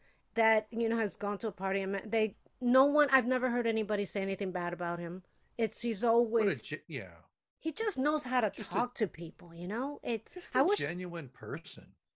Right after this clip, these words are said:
Speaker 1: I wish I had that skill. I mean, it's like, did I tell you about the one time, and I know we need to wrap this up, when I was on E R, everybody wanted to get his autograph. So they're all like, they look like they're about to jump on him, right?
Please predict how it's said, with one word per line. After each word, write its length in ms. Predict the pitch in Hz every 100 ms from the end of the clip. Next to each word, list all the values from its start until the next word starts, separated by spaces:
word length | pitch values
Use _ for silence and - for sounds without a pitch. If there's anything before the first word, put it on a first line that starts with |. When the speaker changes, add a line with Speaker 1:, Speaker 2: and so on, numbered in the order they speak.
| _ _ -
Speaker 1:
I 80 |
wish 220 | 294 370 403
I 80 |
had 220 | 302 254 226
that 260 | 196 -
skill. 680 | - - 208 185 165 - - _ _
I 120 | 214
mean, 340 | 208 214 220 233
it's 300 | 226 220 254
like, 320 | 254 233 -
did 100 | 240
I 80 | 269
tell 220 | - 320
you 80 | 320
about 220 | 269 254
the 80 | 226
one 220 | 226 247
time, 380 | - 233 240 240
and 160 | 202 - _ _ _ _ _ _ 208
I 80 |
know 100 | 208
we 80 | 220
need 180 | 220 214
to 100 | 233
wrap 260 | 208 208 -
this 200 | 214 240
up, 200 | 233 - _ _ _ _ _ _ _ _ _
when 160 | 220 240
I 80 |
was 240 | 240 262 240
on 220 | 226 226
E 120 | 226 -
R, 500 | 190 196 220 254 277 _ _ -
everybody 520 | 226 269 208 233 220
wanted 300 | 202 202 190
to 80 | 185
get 160 | 175
his 160 | 175 165
autograph. 560 | 165 170 175 165 151 165
So 160 | -
they're 180 | 185 196
all 320 | 214 254 254
like, 320 | 247 190 185 - - -
they 120 | 220 220
look 260 | 240 269
like 180 | 240 214
they're 120 | 208
about 300 | 196 302 311
to 80 | 208
jump 360 | 160 208 214 220
on 180 | 180 190
him, 240 | 190 190
right? 320 | 190 214 240